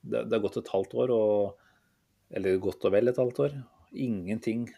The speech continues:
skulle tilsi at han er der fortsatt, dessverre. Eh, mulig at Arteta føler at det er en viss, eh, personlig prestisje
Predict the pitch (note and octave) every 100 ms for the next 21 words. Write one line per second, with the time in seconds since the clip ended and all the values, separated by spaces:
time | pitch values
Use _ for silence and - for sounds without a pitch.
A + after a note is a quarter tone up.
0 | _ - A#2+ G#2+ F2+ - G2 - - G2+
1 | G2 F#2+ F2+ F2 E2+ E2 - - - -
2 | C3 - - C#3 D#3 D3+ _ _ _ _
3 | _ _ _ A2 G#2+ G#2 G2+ G2+ G2 G2+
4 | G2+ A2+ G#2+ F#2 F2 G2 G2 E2+ G#2 F#2+
5 | F#2 - G2 F2 E2+ - F2 E2+ F2+ F2
6 | F2 F2 - - - F#2+ F2+ F2+ F2+ F#2+
7 | F#2+ G2+ - F#2 F2+ F2 G2 - G2 E2
8 | -